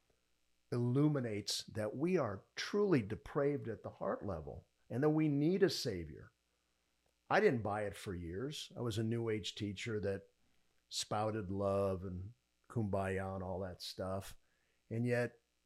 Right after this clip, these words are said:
at my heart level, I wasn't right with God. And when you talk about evil now, we're, we're living at a time where evil basically doesn't even hide itself anymore.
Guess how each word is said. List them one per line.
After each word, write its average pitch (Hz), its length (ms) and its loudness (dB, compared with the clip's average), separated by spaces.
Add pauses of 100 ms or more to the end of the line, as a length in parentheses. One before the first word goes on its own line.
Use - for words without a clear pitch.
(480)
at 127 180 2
my 120 120 0
heart 120 280 0
level, 107 560 -2
I 107 80 0
wasn't 120 340 0
right 95 200 -4
with 85 220 -12
God. 78 360 -10 (1600)
And 127 100 0
when 147 100 4
you 147 80 4
talk 180 280 2
about 120 400 4
evil 143 360 2
now, 202 380 -2 (1400)
we're, 135 200 4
we're 175 300 6
living 147 760 6 (300)
at 120 80 0
a 120 60 4
time 139 480 2
where 120 260 2
evil 175 640 6 (180)
basically 139 540 2
doesn't 123 280 2
even 107 140 -2
hide 117 300 0
itself 98 480 -4
anymore. 82 500 -8